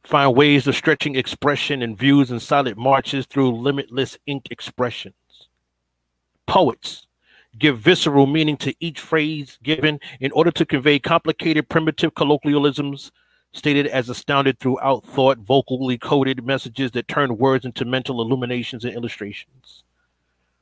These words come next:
Poets take what is given and are driven to express their view of the world and placed on stage behind the mic and others may think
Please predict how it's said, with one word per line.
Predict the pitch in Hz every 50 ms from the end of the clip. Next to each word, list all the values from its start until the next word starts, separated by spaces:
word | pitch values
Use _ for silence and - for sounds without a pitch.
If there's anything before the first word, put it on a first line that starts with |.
| _ _ -
Poets | - 175 170 143 104 - - - - - - _ _ _ _ _ _ _ _ _ _ _ _ _ _ _ -
take | - 156 139 -
what | 151 139
is | 131 110 107
given | 101 143 170 151 135 127 123
and | 117 113
are | 113
driven | 104 - 139 160 143 139 127
to | - 139
express | 127 120 - - - - 143 143 -
their | - 135 123
view | 110 104 127 156 147 139 151 - - - - - - -
of | - 135 120
the | 131
world | 117 110 135 156 156 151 151 139
and | 123 120 -
placed | - 160 160 156 - -
on | 147 135
stage | - - - - 147 147 147 143 117
behind | 117 131 110 - 147 147 147 131
the | 127 123
mic | 123 135 143 143 139 - -
and | 127 -
others | - 143 147 147 151 147 139 - - _ _ _ _ _ _ _ _ _ -
may | 127 135 127 120
think | - - - 143 143 123